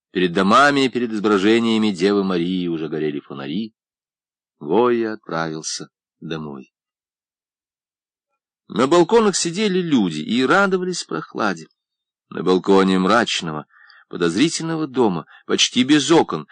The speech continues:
сидели, опершись на перила, две девушки в светлом, миловидные и пышные. Они рассказывали друг другу что-то очень занимательное, но всё же то и дело посматривали вниз на проходивших мужчин,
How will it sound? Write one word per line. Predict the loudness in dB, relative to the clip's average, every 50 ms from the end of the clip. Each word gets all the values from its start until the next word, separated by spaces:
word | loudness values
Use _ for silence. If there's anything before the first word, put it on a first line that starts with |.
| -20 -20 -12
сидели, | -8 -6 -4 -4 -4 2 4 4 4 4 2
опершись | -4 -6 -4 -6 -6 -4 -4 -4 -2 -2 -2 -4
на | -6 -8
перила, | -8 -6 -4 -2 -2 0 -2 -2
две | -4 -4 0 0 0 0
девушки | 0 -4 -2 0 0 2 0 -2 -6 -10 -10 -10 -12 -14 -12
в | -8
светлом, | -8 -8 -4 -2 -2 -4 -4 _ -8 -10 -10 -10 -10 _
миловидные | -8 -4 -2 0 0 0 -2 -4 -6 -10 -14 -12 -12 -12
и | -12
пышные. | -10 -10 -10 -10 -12 -14 -12 -12 -12 -12 -14 _ -20 -20 -20 -18 -10 -4
Они | 0 0 2 2 4 4 4
рассказывали | 4 4 2 2 0 0 0 0 0 0 0 0 -2
друг | -2 0 0 -2 -2
другу | -2 -8 -6 -4 -4 -4
что-то | -4 -2 -4 -4 -2 -2
очень | -2 -2 -2 -6 -6 -4
занимательное, | -2 -2 -2 0 0 -2 -2 -4 -6 -6 -6 -8 -6 -4 -2 -2 -2 -2
но | 0 0 2 2 2 0
всё | -2 -6 -4 -2 -2 -2
же | -2 -2 -4
то | -2 0 0
и | 2 2 0
дело | -2 0 0 0 0 0 -2
посматривали | -2 -4 -4 -4 -4 -4 -4 -4 -4 -4 -8 -8 -6 -6 -8 -8
вниз | -8 -10 -10 -6 -6 -4 -4 -4 -6 -8 -8 -10 _ _ _ _ _ _ _ _ _ _ _ -14
на | -12 -12
проходивших | -8 -8 -10 -8 -8 -10 -10 -10 -12 -12 -16 -16 -18 -18
мужчин, | -18 -14 -14 -14 -14 -14 -14 -12 -10 -8 -6 -6 -8 -10